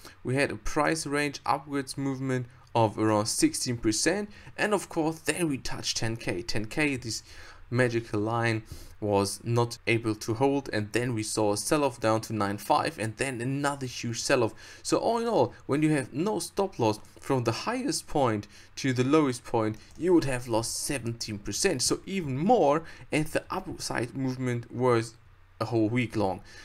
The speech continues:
So even if we had this trend line where we trailed our stop loss to,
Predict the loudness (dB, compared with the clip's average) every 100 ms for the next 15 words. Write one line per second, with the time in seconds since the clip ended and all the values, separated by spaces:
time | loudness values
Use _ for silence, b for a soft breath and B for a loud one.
0 | B -6 -2 0 0 0 0 0 -2 -2
1 | -2 -2 -4 2 4 4 4 4 4 2
2 | -2 B B B 4 4 4 2 4 6
3 | 6 0 -2 0 0 2 2 2 4 4
4 | 4